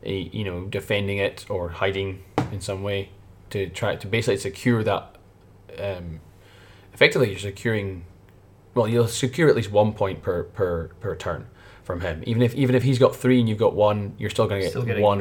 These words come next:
Speaker 1: 'cause
Speaker 2: one.
Speaker 1: you're dominating that one quadrant. So yeah, I guess if you can put him,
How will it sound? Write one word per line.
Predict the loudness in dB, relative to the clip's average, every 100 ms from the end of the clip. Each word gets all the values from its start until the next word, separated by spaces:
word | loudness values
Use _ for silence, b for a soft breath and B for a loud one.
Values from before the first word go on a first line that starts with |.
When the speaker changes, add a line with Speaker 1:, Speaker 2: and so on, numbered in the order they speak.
| -2
Speaker 1:
'cause | -4
Speaker 2:
one. | -2
Speaker 1:
you're | 0
dominating | 2 2 0 -4
that | -6
one | -6 -6 -6
quadrant. | -8 -4 -4 -4 -10 -14 B B B B B B
So | 2
yeah, | 10 12 12
I |
guess | 10 6
if | 4
you | 2 0
can | 0
put | 4 4
him, | 6 2 -4